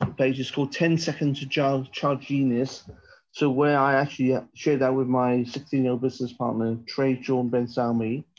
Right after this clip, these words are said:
and also Jet Set Learning. So th-, these three areas of Facebook or, or LinkedIn.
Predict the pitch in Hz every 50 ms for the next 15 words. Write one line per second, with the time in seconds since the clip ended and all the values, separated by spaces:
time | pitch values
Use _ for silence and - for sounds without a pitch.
0 | _ _ _ _ _ _ _ _ _ _ _ _ _ _ _ _ _ _ _ _
1 | _ - _ _ - 139 139 139 139 143 143 135 - 151 165 156 - 151 143 139
2 | - - 151 - - - - - 160 139 - 139 151 156 151 151 131 123 120 113
3 | 117 - 147 143 143 143 139 135 107 120 151 156 151 - - - 160 147 139 143
4 | 143 123 - - 143 147 143 135 - - 127 123 - 139 135 131 - - 131 123
5 | 123 127 - - _ _ _ _ _ _ _ _ _ _ _ _ _ _ _ _
6 | _ _ _ _ _ _ _ - 147 165 160 - - - 151 156 156 156 147 -
7 | - - - 120 117 110 117 113